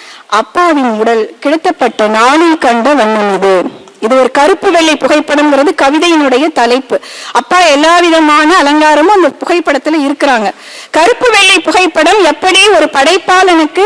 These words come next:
தன்னுடைய தாயை வந்து அந்த மாதிரி பார்க்க தோணுது? அது ஒரு அனுபவம் கிடையாது, ஒரு காட்சி. அவங்களுக்கு மனசுல உள்ளதை கவிதையா வடிக்கிறாங்கன்னு வச்சுப்போம். அப்ப அந்த ஒரு அப்பா உடல் கிடத்தப்பட்டிருக்கும் பொழுது அம்மா வண்ணமாக காட்சியளிக்கின்றாள் அப்படின்னா,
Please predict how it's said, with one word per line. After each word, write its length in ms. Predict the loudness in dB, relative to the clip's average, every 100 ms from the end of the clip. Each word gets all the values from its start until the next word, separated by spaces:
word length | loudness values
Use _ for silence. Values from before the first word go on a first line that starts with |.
| 0
தன்னுடைய 560 | 0 0 2 2 0 0
தாயை 680 | 0 0 2 2 2 2
வந்து 540 | 0 0 0 2 0 -2 -10 -8
அந்த 240 | -2 0 2
மாதிரி 260 | 2 2
பார்க்க 400 | 0 0 0 0
தோணுது? 320 | -2 0 0 0
அது 260 | 0 2
ஒரு 120 | 2
அனுபவம் 420 | 2 0 2 2 2
கிடையாது, 380 | 2 2 2
ஒரு 120 | 0 0
காட்சி. 480 | 0 0 0 -2
அவங்களுக்கு 360 | 0 0 0 0
மனசுல 280 | 0 2 2
உள்ளதை 280 | 2 2 2
கவிதையா 360 | 0 0 2 2
வடிக்கிறாங்கன்னு 800 | 2 0 0 0 2 2 2 0
வச்சுப்போம். 340 | -4 -4 -6 -8 -20 -20
அப்ப 140 | -4 0 2
அந்த 280 | 2 2 2
ஒரு 380 | 2 2 0 0
அப்பா 480 | -2 -2 0 2 2
உடல் 380 | 2 0 0 0
கிடத்தப்பட்டிருக்கும் 880 | -2 0 -2 0 -2 -2 -2 0
பொழுது 200 | 0 2
அம்மா 360 | 2 2 2 2
வண்ணமாக 640 | 2 2 2 2 2 2
காட்சியளிக்கின்றாள் 1080 | 0 0 0 0 -2 -2 -2 -2 0 2 2
அப்படின்னா, 580 | 0 -4 -2 -2 0